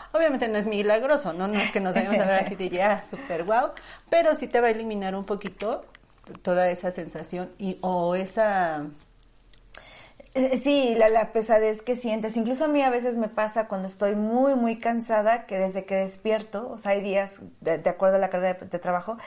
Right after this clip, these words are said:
Speaker 2: que desde que despierto yo me siento apagada. Y a veces no sé si es también un poco <clears throat> lo que te pones y un poco el hecho de que sientes que eso te ayuda, que bueno,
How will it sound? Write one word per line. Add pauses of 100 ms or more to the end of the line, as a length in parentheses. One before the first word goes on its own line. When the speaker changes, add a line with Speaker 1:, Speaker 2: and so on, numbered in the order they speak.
(320)
Speaker 2:
que
desde
que
despierto
yo
me
siento
apagada. (340)
Y
a
veces
no
sé
si
es
también
un
poco (140)
<clears throat>
lo
que
te
pones
y
un
poco
el
hecho
de
que
sientes
que
eso
te
ayuda,
que
bueno,